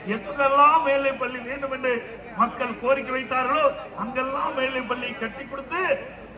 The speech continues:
அங்கே கல்வி கற்க வைத்த அரசாங்கம் அண்ணா திமுக அரசாங்கம்.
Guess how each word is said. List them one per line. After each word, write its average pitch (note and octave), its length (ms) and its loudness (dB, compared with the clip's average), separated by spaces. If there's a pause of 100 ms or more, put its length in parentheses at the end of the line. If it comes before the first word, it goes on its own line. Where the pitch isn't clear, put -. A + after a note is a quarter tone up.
அங்கே G#3+ 440 0 (180)
கல்வி C#4+ 320 0
கற்க B3 280 -2
வைத்த A#3 300 -2
அரசாங்கம் A#3 680 4 (320)
அண்ணா C#4 260 4
திமுக C4 340 0
அரசாங்கம். F3+ 440 -6